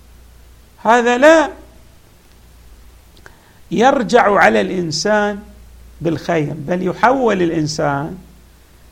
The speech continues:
إلى ظالم لنفسه كما قلنا، ولمجتمعه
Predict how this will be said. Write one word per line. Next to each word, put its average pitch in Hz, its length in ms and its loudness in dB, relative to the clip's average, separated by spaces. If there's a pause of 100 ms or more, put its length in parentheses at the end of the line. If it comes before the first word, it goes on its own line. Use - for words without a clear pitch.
(120)
إلى 214 180 6
ظالم 240 640 2 (2500)
لنفسه 277 720 0
كما 269 260 2
قلنا، 269 480 2 (1080)
ولمجتمعه 165 1120 -2